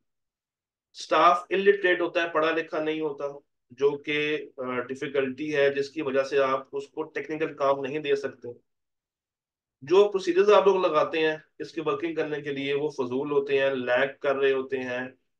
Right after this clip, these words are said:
और ये सब क्यों? क्योंकि आपका staff ही train नहीं होता। Poorly designed process। Illegal activities को आपने minus कर देना है, इसको ऐड नहीं करना, ब-, मगर unfortunately इसको भी ऐड करके value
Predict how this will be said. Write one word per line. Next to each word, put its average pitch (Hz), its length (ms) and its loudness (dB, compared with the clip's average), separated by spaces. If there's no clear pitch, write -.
और 143 420 4
ये 156 80 -4
सब 160 240 -4
क्यों? 170 260 0
क्योंकि 156 240 -4
आपका 147 300 2
staff 135 340 -2
ही 143 60 -6
train 135 220 -2
नहीं 127 160 -4
होता। 127 440 -6
Poorly 170 420 2
designed 135 480 0
process। 131 320 -4
Illegal 220 520 4
activities 196 760 2
को 190 280 4
आपने 151 460 0
minus 139 400 0
कर 139 200 -2
देना 135 240 0
है, 139 80 2
इसको 139 320 -6
ऐड 139 360 -2
नहीं 131 300 -6
करना, 143 320 -4
ब-, 139 300 -2
मगर 131 280 2
unfortunately 131 720 -6
इसको 139 400 -2
भी 139 140 -4
ऐड 123 340 -2
करके 123 360 -4
value 123 540 -6